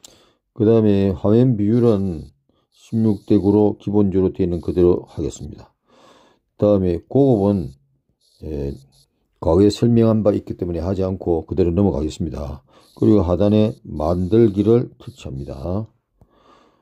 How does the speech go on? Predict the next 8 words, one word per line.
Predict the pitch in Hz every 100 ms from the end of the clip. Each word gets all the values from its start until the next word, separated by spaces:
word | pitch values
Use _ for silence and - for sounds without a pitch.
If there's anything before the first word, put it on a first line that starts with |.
| _ _ -
만들기를 | 85 92 113 110 110 - -
툭 | - -
터치했습니다. | 127 - 69 - 73 69 73 85 113 135 - _ _ _ _ _
만들기를 | 107 131 131 110
터치하면 | - - - 95 82 80 85 67 _
이와 | 110 113
같이 | 104 - 90 76 -
미디어 | 107 131 147 131 110 107